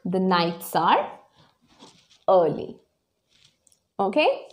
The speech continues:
So, a lot of grammar and a lot of vocabulary to be learned from this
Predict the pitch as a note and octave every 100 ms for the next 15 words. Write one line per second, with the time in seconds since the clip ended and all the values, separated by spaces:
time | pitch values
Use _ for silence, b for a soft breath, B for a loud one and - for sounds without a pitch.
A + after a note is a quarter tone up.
0 | B B B B B - C4 - G#3 F#3
1 | F#3 G#3+ B3+ F#4+ A#4+ - - A#3+ A#3+ A#3
2 | B3 C4 C#4+ - G#3 G3 G3 G3+ G#3+ F#4
3 | F#4 F#3 G3 F#3+ C4 B3 B3+ D4 F4+ B3+
4 | G3 C4 B B B A3 G3+ G3 G#3+ C#4
5 | E4 - - A#3 G3+ F#3 G#3 -